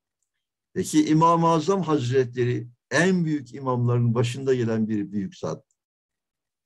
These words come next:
Ya, o demiş ki Cenab-ı Hakk'ın en büyük ismi Adıl ve Hakem isimleridir demiş.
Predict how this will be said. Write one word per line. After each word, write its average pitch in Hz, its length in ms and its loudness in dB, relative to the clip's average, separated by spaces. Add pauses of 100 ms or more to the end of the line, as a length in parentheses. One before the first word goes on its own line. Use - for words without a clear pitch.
(280)
Ya, 85 460 -6 (760)
o 104 240 4
demiş 117 280 2
ki 113 140 0
Cenab-ı 110 420 2
Hakk'ın 110 580 -2 (680)
en 143 380 0
büyük 104 340 -2 (100)
ismi 113 680 -4 (600)
Adıl 160 480 2
ve 135 80 4
Hakem 117 580 -2
isimleridir 90 720 -4
demiş. - 560 -12